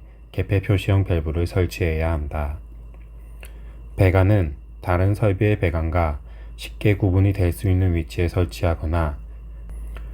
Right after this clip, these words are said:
그 배관 표면 또는 배관 보온재 표면의 색상은 한국 산업 표준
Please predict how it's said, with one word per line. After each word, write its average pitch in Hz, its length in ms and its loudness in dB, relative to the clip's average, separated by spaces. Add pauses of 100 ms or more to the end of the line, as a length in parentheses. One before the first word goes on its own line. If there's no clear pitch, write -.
(160)
그 110 300 6
배관 92 320 2
표면 90 460 2 (260)
또는 92 400 2 (260)
배관 92 400 4
보온재 90 500 0
표면의 92 420 2
색상은 85 640 0 (500)
한국 110 360 4
산업 98 340 0
표준 87 500 0